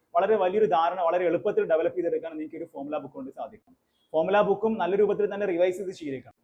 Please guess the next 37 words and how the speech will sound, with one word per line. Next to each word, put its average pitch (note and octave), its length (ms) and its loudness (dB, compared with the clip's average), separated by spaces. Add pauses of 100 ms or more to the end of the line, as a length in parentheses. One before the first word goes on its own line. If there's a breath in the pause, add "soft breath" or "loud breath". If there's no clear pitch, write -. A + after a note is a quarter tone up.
(440)
അഞ്ചാമതായും A3+ 680 4
അവസാനമായും A3 680 4
പറയാനുള്ളത് F#3 580 4 (200)
ഏറ്റവും F3+ 240 -2
പ്രധാനപ്പെട്ട F#3+ 460 0
ഒരു F#3 120 -2
കാര്യമാണ്, E3 400 -2
അത് D3+ 280 -8
നമ്മുടെ F3 200 -2
ഹെൽത്ത് C#3+ 360 -4
ആണ്. A2 180 -8 (340)
ഹെൽത്ത് F3+ 340 2
കെയർ F#3+ 200 2
ചെയ്യുക F#3 340 0
എന്നുള്ളത് D3+ 360 0
തന്നെയാണ്. A#2 280 -6 (280)
ഹെൽത്ത് F3 240 4
എന്ന് G#3+ 140 4
പറയുമ്പോൾ F#3 460 2
നമ്മുടെ F3 220 -2
mental E3+ 320 -2
and F#3+ 140 0
physical F3+ 520 -10
health E3+ 300 -4
രണ്ടും F3 320 -4
ഒരുപോലെ G3 340 2
പ്രധാനപ്പെട്ടതാണ്. C#3+ 640 -4 (540)
Especially C4 320 0
ഇനി C#4+ 100 4
വരാൻ B3+ 360 4
പോകുന്ന B3 320 4
നീറ്റ് A3+ 220 2
exam-ിന് B3 340 4
മുമ്പെയുള്ള A3+ 480 6
ഈ G#3 160 0
ഒരു A#3 100 10
ആഴ്ചയിൽ E3+ 540 0